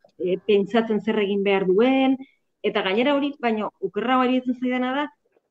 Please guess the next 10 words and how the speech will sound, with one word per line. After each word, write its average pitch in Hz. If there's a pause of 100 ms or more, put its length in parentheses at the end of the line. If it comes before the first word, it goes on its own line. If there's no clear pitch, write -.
(460)
Tokiok 233
zerbait 247
gaizki 240
egiten 240
duen 240
guztietan, 233 (100)
eta, 180 (100)
eta 175
lantalde 196
osoa, 226